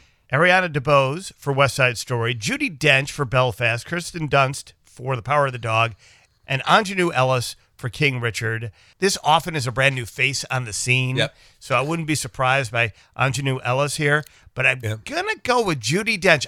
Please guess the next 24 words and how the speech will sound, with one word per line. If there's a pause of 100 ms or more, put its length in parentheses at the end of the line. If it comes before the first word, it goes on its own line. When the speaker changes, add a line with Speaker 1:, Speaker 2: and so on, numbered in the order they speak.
Speaker 1:
I
know
Speaker 2:
Mm.
Speaker 1:
that
this (300)
is,
like,
crazy
and
old
school, (340)
but (160)
if
you
see
the
performance,
if
you
just
base
it
Speaker 2:
Yeah.
Speaker 1:
on